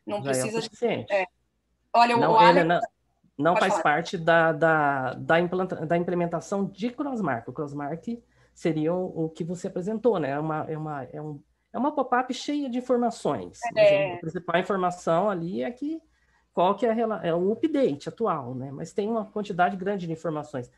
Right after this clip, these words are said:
Speaker 2: E os metadados têm que estar enriquecidos, tá? A gente bate nessa tecla de novo, porque não adianta você criar um crossmark, assim, de, se você não depositou suas licenças, se você não depositou agência de financiamento, se você não
Speaker 1: É, não vai
Speaker 2: depositou
Speaker 1: aparecer na, na
Speaker 2: Orchid,
Speaker 1: definição,
Speaker 2: entendeu?
Speaker 1: é.
Speaker 2: Orchid, então daí não acaba não aparecendo.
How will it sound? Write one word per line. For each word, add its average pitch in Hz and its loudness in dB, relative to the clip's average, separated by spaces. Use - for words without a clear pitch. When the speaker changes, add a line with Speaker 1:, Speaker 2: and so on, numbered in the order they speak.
Speaker 2:
E 233 -2
os 269 -2
metadados 196 0
têm 202 -2
que 277 -6
estar 202 -2
enriquecidos, 240 -6
tá? - -12
A - -12
gente 135 -16
bate 156 0
nessa 202 -8
tecla 175 -8
de 165 -8
novo, 160 -6
porque 175 -8
não 180 -2
adianta 175 -4
você 196 -6
criar 175 2
um 160 -2
crossmark, 160 -4
assim, 170 -8
de, 151 -8
se 175 -12
você 170 -8
não 175 -4
depositou 165 -8
suas 143 -10
licenças, 180 -6
se 165 -12
você 156 -10
não 160 -6
depositou 156 -8
agência 143 -4
de 143 -14
financiamento, 175 -8
se - -20
você 151 -10
não 165 -4
Speaker 1:
É, 226 4
não 214 0
vai 240 4
Speaker 2:
depositou - 0
Speaker 1:
aparecer 233 0
na, 175 10
na 185 8
Speaker 2:
Orchid, 165 0
Speaker 1:
definição, - -10
Speaker 2:
entendeu? 165 0
Speaker 1:
é. 160 4
Speaker 2:
Orchid, 175 -4
então 143 -4
daí 147 0
não 156 2
acaba 156 0
não 147 0
aparecendo. 151 -6